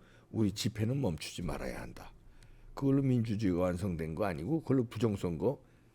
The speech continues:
밝혀진 거 아니고, 부정선거 없는 세상으로 제도 개선 된 것도 아니고, 저 민주당 저놈들은 악독한 짓을 계속 할 거고, 그러니까 멈추지 말아야 된다. 어떤 의미에선 지금부터 시작인 것 같습니다.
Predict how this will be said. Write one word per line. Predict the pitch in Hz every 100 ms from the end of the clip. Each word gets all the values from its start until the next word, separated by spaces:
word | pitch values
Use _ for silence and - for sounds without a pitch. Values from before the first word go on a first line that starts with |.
| -
밝혀진 | - 110 - 92 90
거 | 107
아니고, | 92 80 60 139 214 - - - - - -
부정선거 | 113 135 120 127 113 113
없는 | 101 101 104 101
세상으로 | - 123 107 104 92 131
제도 | - 101 98
개선 | 82 82 80
된 | - 101
것도 | 80 71 95
아니고, | 69 60 156 208 - - - - - - - -
저 | 120 139 139
민주당 | 123 113 104 113 107
저놈들은 | - 104 104 98 90 101 113 - - - - - - - - - -
악독한 | 107 - 123 110 98
짓을 | 95 -
계속 | 117 107 - -
할 | 104
거고, | - 82 87
그러니까 | 87 76 - 160 - - - -
멈추지 | 98 87 - 87
말아야 | 73 65 65
된다. | - 60 - - - - - - -
어떤 | - 113 147 120
의미에선 | 113 101 92 165 202 - _ _ _ -
지금부터 | 123 107 92 -
시작인 | 90 98 87 67 62
것 | 53
같습니다. | - - - -